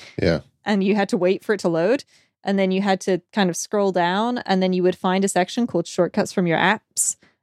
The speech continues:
Speaker 2: um, and it, it was really hidden. That, that's kind of gone now, um, and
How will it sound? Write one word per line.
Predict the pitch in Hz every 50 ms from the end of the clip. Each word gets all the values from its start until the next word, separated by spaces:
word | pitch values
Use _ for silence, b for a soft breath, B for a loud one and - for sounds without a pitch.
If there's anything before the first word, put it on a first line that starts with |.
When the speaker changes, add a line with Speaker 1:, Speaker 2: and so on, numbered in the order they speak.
| b _ -
Speaker 2:
um, | 190 185 175 170 165 165 165 -
and | - 180 165 160 156 160 160 160 - - -
it, | - 180 180 - -
it | - 190
was | 170 180 170 185
really | 185 180 170
hidden. | 170 - 185 180 214 226 226 247 254 233 - _
That, | - 170 160 - -
that's | - 196 196 - - - -
kind | - - - 190 170
of | 156 -
gone | - 156 147 156 151 143
now, | 139 131 127 127 - - 170 - -
um, | 175 170 156 147 143 139 - 151 165 170 -
and | - 160 147 147 147 147 147 160 -